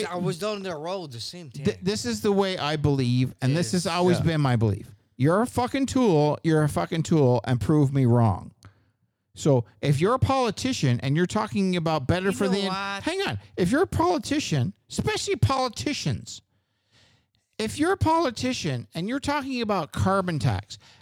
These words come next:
Speaker 2: and you're talking about the environment, but meanwhile you're driving a two miles per gallon vehicle, if you're driving a fucking Lear Learjet going around everywhere else for your holiday,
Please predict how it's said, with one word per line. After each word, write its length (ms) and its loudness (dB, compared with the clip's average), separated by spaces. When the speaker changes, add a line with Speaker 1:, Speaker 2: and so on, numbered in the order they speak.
Speaker 2:
and 160 -2
you're 140 2
talking 360 -2
about 280 0
the 140 0
environment, 720 2
but 180 -2
meanwhile 540 0
you're 140 4
driving 440 0
a 60 -6
two 500 2
miles 500 0
per 180 2
gallon 500 -2
vehicle, 840 2
if 200 -4
you're 200 2
driving 500 0
a 60 -2
fucking 440 -2
Lear 240 2
Learjet 500 0
going 260 2
around 360 2
everywhere 440 2
else 180 0
for 120 0
your 120 2
holiday, 480 0